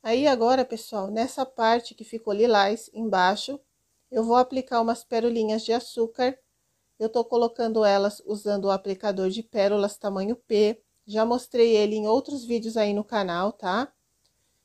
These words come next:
Então, tem essa tampinha de cima dele, aí abre, coloca as perolinhas dentro e fecha. E aí vai apertando e vai colocando as pérolas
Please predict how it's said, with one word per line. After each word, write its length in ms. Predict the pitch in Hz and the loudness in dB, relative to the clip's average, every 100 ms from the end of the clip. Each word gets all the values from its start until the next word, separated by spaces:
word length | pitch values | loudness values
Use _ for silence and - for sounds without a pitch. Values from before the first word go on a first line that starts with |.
| _ 220 | _ -8
Então, 560 | 220 - 233 262 285 _ _ | -8 0 2 2 -2 _ _
tem 180 | 233 226 | -2 -2
essa 200 | 226 226 | -2 -4
tampinha 500 | 226 226 220 208 202 | -4 -4 -4 -2 -4
de 120 | 226 | -6
cima 600 | - 240 254 277 302 330 | -14 -2 0 0 -2 -4
dele, 480 | 185 196 208 262 320 | -4 2 2 0 -4
aí 300 | 240 220 220 | -2 2 4
abre, 340 | 202 202 254 269 | 6 4 0 -4
coloca 380 | 233 208 214 | 0 0 0
as 120 | 214 - | -8 -6
perolinhas 580 | 208 202 208 202 208 | -2 -2 -2 -4 -6
dentro 500 | 196 208 226 254 285 | -2 -2 -2 -4 -6
e 100 | 277 | -6
fecha. 580 | 311 277 196 185 - 202 _ | -6 -2 -2 -2 -10 -16 _
E 120 | 226 | 0
aí 240 | 240 240 269 - | 2 2 0 2
vai 280 | 233 233 240 | 4 4 4
apertando 880 | 269 262 - - 214 220 220 277 320 | 2 -2 -4 -4 -2 -2 -4 -6 -8
e 120 | 226 | -4
vai 200 | 226 226 | -2 -2
colocando 460 | 247 247 240 214 | 0 -2 -2 -4
as 140 | 233 - | -6 -8
pérolas 640 | 247 196 196 226 254 - | -2 -2 0 -4 -8 -16